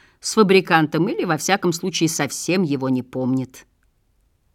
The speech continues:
А тут художник еще спросил: «Вы желаете купить картины или хотите заказать свой портрет?» Ка с изумлением посмотрел на художника.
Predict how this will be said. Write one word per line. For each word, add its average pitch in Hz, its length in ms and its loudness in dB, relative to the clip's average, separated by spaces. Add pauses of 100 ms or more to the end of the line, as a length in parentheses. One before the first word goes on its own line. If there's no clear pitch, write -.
(140)
А 214 120 0
тут 240 200 -2
художник 202 520 2
еще 180 200 -4
спросил: 143 680 -6 (840)
«Вы 294 400 4
желаете 330 560 2
купить 269 380 0
картины 214 560 2
или 208 140 4
хотите 202 600 -4
заказать 185 480 -2
свой 214 220 0
портрет?» 233 600 -4 (1120)
Ка 185 420 0 (100)
с - 140 -6
изумлением 185 520 0
посмотрел 170 600 -2
на 139 120 -2
художника. 139 680 -6